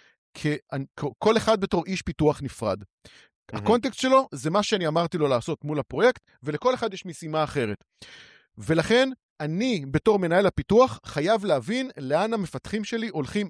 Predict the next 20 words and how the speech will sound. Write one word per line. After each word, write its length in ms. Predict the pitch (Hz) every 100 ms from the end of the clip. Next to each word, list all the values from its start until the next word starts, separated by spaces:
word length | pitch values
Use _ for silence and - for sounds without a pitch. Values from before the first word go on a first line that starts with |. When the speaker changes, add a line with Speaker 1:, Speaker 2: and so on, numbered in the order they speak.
| -
Speaker 1:
אם 120 | 151
הם 60 | 143
עושים 240 | 120 190
טעויות, 440 | 180 156 151 202 135
והם 200 | 170 254
עושים 300 | 254 269 269
הרבה 220 | 220 196
טעויות. 480 | 214 240 151 90 - _ _ _ _ _ _
תקשיב, 380 | - - 254 127 - _ - - - 135
אני 140 | 139
צריך 320 | - 170 160
להתוות 380 | 160 139 131 180
את 80 | 202
הדרך, 380 | 185 185 180 151
אני 120 | 147
צריך 180 | - -
לקרוא 540 | 180 - 156 170 208
מה 120 | 190
הם 120 | 190 180
עושים, 380 | - 202 131